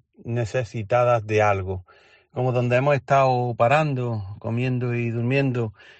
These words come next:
eh, hay también un almacén de acopio de, de material, pues hemos, esta mañana, antes de partir,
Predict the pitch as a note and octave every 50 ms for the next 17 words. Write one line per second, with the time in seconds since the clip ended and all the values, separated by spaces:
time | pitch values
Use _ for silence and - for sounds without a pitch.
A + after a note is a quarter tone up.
0 | _ _ - C3+ C3 B2+ B2+ B2 B2 B2 A2+ - C#3+ C#3 C3+ B2 C3 B2 C3 C3+
1 | C3 B2+ B2+ B2+ B2+ B2 B2 A2+ A2 A2+ A2 A2 A2 A2+ G#2 - - B2+ B2+ A#2+
2 | A2+ G#2+ G2+ A2 A#2+ A2+ A2+ A#2+ A#2+ A#2 A2+ A2 A2+ A2+ A2+ A2 G#2+ G#2+ G2+ -
3 | A2+ A2+ G#2 A2 A2 A2+ A2+ A2+ A2 G#2 A2 G#2+ B2 C3 C3 B2 A#2+ A#2 A#2+ -
4 | _ _ _ _ _ _ _ _ - B2+ C3 B2+ B2+ B2+ C3 C3 B2+ B2+ B2+ B2
5 | B2 B2 A#2+ A#2+ A#2 A#2 A#2 A#2 - B2 - B2 A#2 A#2+ A#2+ B2 C3+ C#3 C3+ C3
6 | B2+ C3 C#3 C3 B2+ A#2+ A#2 G#2 - A#2 A2 G#2 A2 A2 G#2+ G2+ - A#2 A2 G2
7 | - - C3 C3 A#2 -